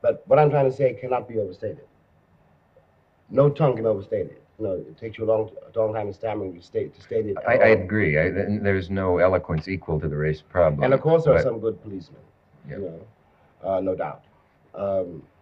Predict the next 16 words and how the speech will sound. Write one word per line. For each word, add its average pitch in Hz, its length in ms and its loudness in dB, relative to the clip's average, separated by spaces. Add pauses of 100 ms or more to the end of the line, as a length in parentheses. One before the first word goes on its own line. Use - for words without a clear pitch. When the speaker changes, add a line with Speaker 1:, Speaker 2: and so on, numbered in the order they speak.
(500)
Speaker 2:
I, - 40 -4
I, 98 540 2
I 113 40 4
just 117 160 -4
think 123 180 -4
by, 95 220 4 (120)
you, 101 240 -4
you 98 140 -4
risk 107 300 0
being 95 180 -2
misunderstood 90 680 -4
by 80 140 0
people 87 380 -4
who 90 160 -6
would 82 180 -4
be, 82 380 -4